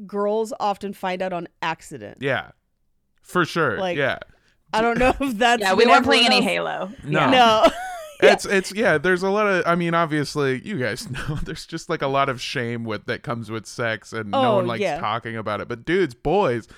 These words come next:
Speaker 2: they treat it like it's this ancient secret <laughs> handed down for generations,
Speaker 1: <laughs>
Speaker 2: where they just, uh, where, you know, when you're a,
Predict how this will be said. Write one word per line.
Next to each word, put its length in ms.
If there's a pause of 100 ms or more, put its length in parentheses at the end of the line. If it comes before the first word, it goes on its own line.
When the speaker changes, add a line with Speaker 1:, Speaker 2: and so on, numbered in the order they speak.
(440)
Speaker 2:
they 240
treat 320
it 120
like 200
it's 180
this 280
ancient 440
secret 420
<laughs> 60
handed 340
down 280
for 160
generations, 920 (220)
Speaker 1:
<laughs> 260
Speaker 2:
where 160
they 160
just, 340
uh, 120
where, 480
you 120
know, 300
when 160
you're 220
a, 40